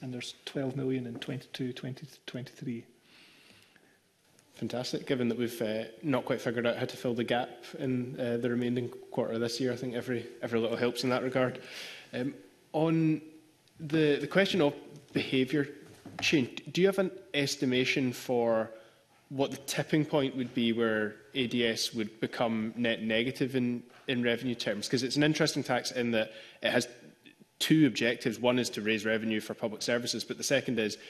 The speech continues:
Speaker 2: it can result in what many of us would see as desirable policy change around freeing up more housing for, for owners rather than second homes, holiday homes, et cetera.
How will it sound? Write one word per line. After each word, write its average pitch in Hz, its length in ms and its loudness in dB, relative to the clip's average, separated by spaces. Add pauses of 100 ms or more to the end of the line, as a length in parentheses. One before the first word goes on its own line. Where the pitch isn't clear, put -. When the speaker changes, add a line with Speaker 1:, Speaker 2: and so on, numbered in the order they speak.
(160)
Speaker 2:
it - 140 -6
can 123 140 0
result 123 340 2
in 110 260 -2
what 110 160 0
many 120 220 4
of 117 80 2
us 110 160 0
would 107 160 -6
see 113 240 2
as 107 180 0
desirable 113 760 0
policy 117 480 0
change 110 400 0
around 113 460 0
freeing 113 360 2
up 113 100 -2
more 110 160 0
housing 110 380 0
for, 107 260 -4
for 117 240 -2
owners 110 380 0
rather 107 260 2
than 107 160 -4
second 110 320 -2
homes, 104 220 -6
holiday 113 260 0
homes, 120 240 -2
et 123 120 -4
cetera. 117 340 -6